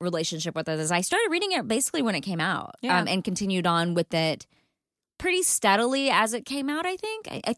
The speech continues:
Speaker 1: think pretty, pretty steadily. I probably waited a few years, like, before reading that one in Europe. Um, what about you? When did you get into Harry Potter?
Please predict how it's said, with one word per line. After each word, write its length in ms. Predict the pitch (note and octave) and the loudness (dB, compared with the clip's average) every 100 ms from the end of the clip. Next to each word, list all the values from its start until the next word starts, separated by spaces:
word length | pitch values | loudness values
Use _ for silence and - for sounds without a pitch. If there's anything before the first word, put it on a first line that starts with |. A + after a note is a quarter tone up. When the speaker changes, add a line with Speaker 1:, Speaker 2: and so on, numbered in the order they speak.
| - | -2
Speaker 1:
think 320 | A3 D#3 - - | -2 -4 -8 -4
pretty, 240 | B3+ A#3 | -2 0
pretty 220 | - C#4 B3+ | 0 0 0
steadily. 340 | G#3+ F#3 F3 | 2 2 2
I 60 | E3 | 2
probably 340 | D4 D4+ C#4 | 0 0 2
waited 240 | F#3+ F#3 F3 | 2 2 2
a 60 | |
few 180 | F3 F#3 | 0 0
years, 360 | F3 E3+ D3+ D#3 | 2 2 0 0
like, 180 | D#3+ D3+ - _ | 0 -2 -10 _
before 240 | F3+ F3 | -4 -2
reading 220 | E3 E3 D#3 | 0 0 0
that 120 | C#3 | 0
one 120 | D#3 | -2
in 100 | D3+ | -4
Europe. 380 | C#3 C3+ - - - _ _ - | -2 -4 -6 -10 -20 _ _ -6
Um, 180 | F#3 - | -4 0
what 80 | A3+ | 4
about 180 | A#3 G3 | 4 4
you? 120 | F3+ | 2
When 120 | F#3+ | 0
did 120 | F#3 | 0
you 120 | F#3 F3+ | -2 -2
get 180 | E3+ | -2
into 160 | D#3+ D#3 | -2 0
Harry 180 | D#3 D3 | -2 -2
Potter? 320 | D#3 - E3+ | -4 -2 -4